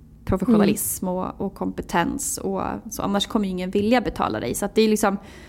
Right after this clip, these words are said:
Speaker 1: det finns ju från två håll. Att du måste ju fortfarande vara, vara, vilja vara, göra ett bra jobb. Liksom.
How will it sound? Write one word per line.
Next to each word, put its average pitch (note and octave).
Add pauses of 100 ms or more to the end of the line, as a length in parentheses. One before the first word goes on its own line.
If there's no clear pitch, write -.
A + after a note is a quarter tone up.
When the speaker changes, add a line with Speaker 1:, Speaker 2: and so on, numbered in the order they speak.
(220)
Speaker 1:
det G3
finns G3
ju G#3+
från G3+
två G#3
håll. G#3
Att G#3
du F3
måste G3
ju G3
fortfarande G3+
vara, G3
vara, G#3+ (160)
vilja G#3
vara, F3+
göra F#3+
ett F#3+
bra G3
jobb. - (120)
Liksom. -